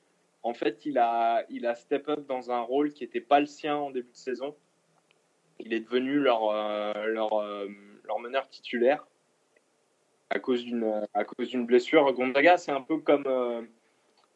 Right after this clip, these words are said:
comme, euh, North Carolina, c'est-à-dire qu'ils ont perdu pas mal de, pas mal de monde à la draft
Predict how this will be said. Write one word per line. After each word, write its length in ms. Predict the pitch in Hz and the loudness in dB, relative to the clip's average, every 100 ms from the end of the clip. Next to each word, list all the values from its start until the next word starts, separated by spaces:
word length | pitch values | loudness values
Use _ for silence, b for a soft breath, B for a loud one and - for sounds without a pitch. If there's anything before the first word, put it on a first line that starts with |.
| _ | _
comme, 240 | - 127 123 | 2 4 4
euh, 260 | 117 113 | 0 0
North 280 | 117 113 - | -2 -4 4
Carolina, 480 | 120 120 120 131 156 | 4 4 0 0 -2
c'est-à-dire 360 | - 120 131 | -2 -2 -2
qu'ils 300 | - 123 117 | 0 -2 -2
ont 80 | 120 | -4
perdu 360 | 113 120 127 123 | 2 2 0 -2
pas 160 | 135 | 0
mal 200 | 139 156 | 2 2
de, 460 | 147 139 131 123 120 | 4 2 2 -4 -4
pas 160 | - 131 | -2 0
mal 200 | 147 147 | 0 -4
de 80 | 139 | -8
monde 220 | 139 147 | -8 -4
à 60 | 135 | -2
la 60 | 117 | 2
draft 500 | 117 143 - - | 2 2 0 -20